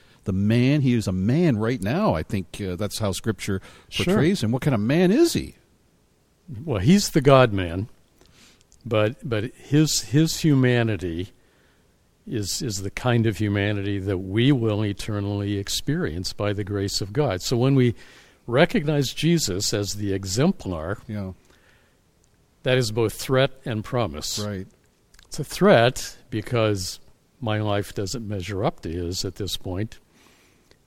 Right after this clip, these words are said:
Speaker 2: but it's promise because what he is in his humanity is what God promises I will become by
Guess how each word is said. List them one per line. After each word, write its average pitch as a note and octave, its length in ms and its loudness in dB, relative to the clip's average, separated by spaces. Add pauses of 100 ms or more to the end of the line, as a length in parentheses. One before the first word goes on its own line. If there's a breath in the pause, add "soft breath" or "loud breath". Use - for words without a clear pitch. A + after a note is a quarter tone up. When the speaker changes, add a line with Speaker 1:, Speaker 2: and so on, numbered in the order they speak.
(140)
Speaker 2:
but A#2 120 -4
it's - 180 -6
promise D3 760 2 (540 soft breath)
because G#2+ 400 -4
what A2 200 2
he C#3 400 2
is B2 220 4
in A2+ 120 0
his A2 220 -2
humanity A2 880 -4
is G#2+ 280 -8
what G#2+ 260 -6
God A2+ 260 0
promises A2 840 -4
I G#2+ 220 -2
will G#2 280 -4
become G2+ 560 -4
by G2+ 400 -2